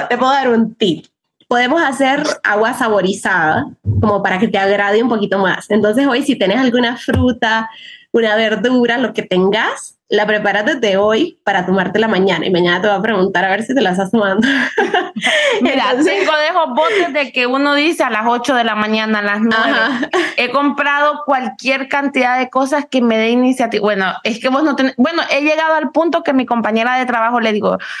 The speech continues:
Speaker 2: "A las cinco de la tarde tengo que tener seis botellas de agua aquí.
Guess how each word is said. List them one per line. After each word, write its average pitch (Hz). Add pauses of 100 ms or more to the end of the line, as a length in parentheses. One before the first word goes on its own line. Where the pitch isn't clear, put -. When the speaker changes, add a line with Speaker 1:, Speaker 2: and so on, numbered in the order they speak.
Speaker 2:
"A 208
las 196
cinco 277
de 277
la 262
tarde 254
tengo 233
que 247
tener 226
seis 247
botellas 254
de 214
agua 208
aquí. -